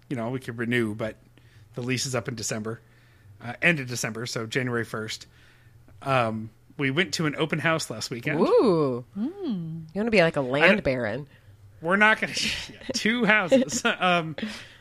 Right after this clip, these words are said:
Speaker 1: we're not going to put in an offer on this particular house, despite how many times the rental agent's assistant has texted me in the last week.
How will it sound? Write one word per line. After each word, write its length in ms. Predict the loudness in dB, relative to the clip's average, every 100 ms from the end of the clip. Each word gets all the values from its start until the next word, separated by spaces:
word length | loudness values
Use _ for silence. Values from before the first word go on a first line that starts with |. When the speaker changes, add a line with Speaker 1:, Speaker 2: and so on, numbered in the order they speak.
| -12
Speaker 1:
we're 120 | -4 2
not 260 | 2 2
going 240 | -2 -4 -4
to 540 | -6 -4 -4 -6 -10 -6
put 160 | -4 0
in 60 |
an 240 | 0 0 0
offer 340 | 0 -2 -4
on 120 | -4
this 120 | -4
particular 380 | -8 -8 -4 -2
house, 260 | 0 0 -2
despite 480 | -6 0 0 0 -4
how 140 | -6
many 160 | -4 -2
times 400 | 0 0 0 -4
the 180 | -6
rental 320 | -4 -4 -2 -4
agent's 340 | -4 -6 -4
assistant 440 | -4 -4 -4 -6
has 120 | -6 -4
texted 440 | -2 -2 -6 -6
me 80 | -6
in 80 | -6
the 80 |
last 260 | -6 -6 -6
week. 300 | -6 -6 -12